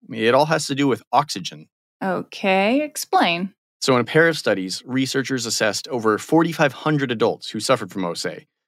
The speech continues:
Speaker 1: Around five hundred of those in the study had some kind of heart issue during the study. So they wanted to know what was different about the people who had heart problems and those who didn't.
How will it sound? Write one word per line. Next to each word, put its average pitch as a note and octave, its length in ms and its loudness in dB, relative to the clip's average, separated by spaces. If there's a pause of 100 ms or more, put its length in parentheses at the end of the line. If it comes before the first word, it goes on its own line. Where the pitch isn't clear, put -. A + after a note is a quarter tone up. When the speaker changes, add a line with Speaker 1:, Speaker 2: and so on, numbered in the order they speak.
(160)
Speaker 1:
Around C3 300 4
five E3+ 320 0
hundred C#3+ 400 0
of F#2 120 -6
those F2+ 300 -2
in A2+ 160 -4
the G2 60 -6
study F2+ 340 -4
had A2+ 260 -2
some D#3 400 0
kind B2 400 -2
of G2+ 80 -2
heart G#2+ 260 0
issue F2+ 460 -4 (160)
during F2+ 300 0
the D#2+ 60 -10
study. A#2 380 2 (400)
So B2 120 -2
they C#3+ 100 6
wanted F3+ 240 2
to C#3 80 -2
know C3+ 180 4
what C3 300 2
was E3 280 -2 (140)
different B2 480 -4
about G#2 220 -4
the G#2 80 -8
people A2 340 -4
who G#2 260 -2
had D3+ 360 0
heart F#2 240 -6
problems F2 580 -10
and G2 300 -4
those F2 220 -4
who G#2+ 100 -6
didn't. D3 420 -2